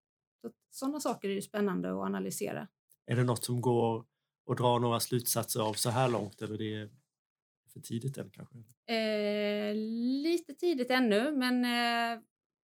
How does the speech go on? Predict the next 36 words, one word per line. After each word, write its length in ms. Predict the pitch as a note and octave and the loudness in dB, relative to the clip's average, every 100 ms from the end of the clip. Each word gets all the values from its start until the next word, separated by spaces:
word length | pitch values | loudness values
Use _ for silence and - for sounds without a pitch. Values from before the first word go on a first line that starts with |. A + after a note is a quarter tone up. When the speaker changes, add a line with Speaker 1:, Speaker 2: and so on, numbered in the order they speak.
| - | 0
Speaker 1:
en 140 | B3+ | 4
del 260 | C4+ D#4+ D#4+ | 6 4 2
utav 220 | D#4 D4+ | 0 0
materialet, 560 | D4+ D4+ C#4 G3+ G#3 - | 0 2 4 4 2 0
som 240 | - A3+ | -2 0
sagt, 280 | A3 G3 - | -2 -2 -2
är 80 | F#3+ | 0
ju 160 | F3+ | 2
definitivt 720 | G3 A#3+ C4 C4 G3 F3+ - - _ | 0 -2 -4 0 0 0 -8 -18 _
lokalt 640 | F#3+ F#3+ - C#3 F#3+ - - _ - | -4 -2 2 2 0 -6 -18 _ -2
tillverkat. 520 | G#3 E3 E3+ - F#3 | 0 2 -2 -4 -8
Vi 80 | A3 | -6
vet 320 | G#3+ C4 C4+ | -2 -2 -4
ju 40 | A#3+ | -8
till 100 | B3 | -4
exempel 360 | B3 G3+ F#3+ | -2 0 0
att 120 | F3 | -2
det 60 | F#3 | -2
har 80 | F#3 | -2
funnits 600 | G3+ F#3+ E3 - - - _ _ _ _ _ | 0 0 0 -2 -2 -6 _ _ _ _ _
både 200 | G#3 F#3+ | 0 4
smeder 840 | - B3 C4 A3 F3+ G#3 A#3 B3+ A3 | 4 4 4 4 4 4 2 0 -2
och, 340 | G3+ _ - | -6 _ -2
eh, 260 | F#3+ F3+ G3 - _ _ _ _ _ _ - - - | 0 2 -2 -4 _ _ _ _ _ _ -20 -18 -10
skomakare 800 | - A#3+ G#3+ F#3 E3+ F#3 F3+ | 0 4 6 6 2 0 2
eller 200 | F#3 F#3+ | 2 2
sadelmakare 920 | F#3 G3 F#3+ F3 F3+ F3 - E3+ F3 G3+ _ _ _ _ _ _ - | 2 2 2 2 2 -2 -4 -4 -4 -6 _ _ _ _ _ _ -8
på 80 | G3+ | -2
plats 600 | G3+ - - - - - _ | 0 0 0 2 0 -4 _
på 80 | A#3+ | 2
borgen 360 | A#3+ G#3+ A3 | 4 6 4
som 160 | A#3 G#3 | 2 2
är 40 | |
liksom 360 | G3 F#3 F#3+ F#3 | 0 0 -4 -6
väldigt 520 | - G#3+ G3+ F3 A#3+ | -2 2 4 2 -2
lokalt 440 | C4 C#4 B3 B3+ | -2 -4 -2 -2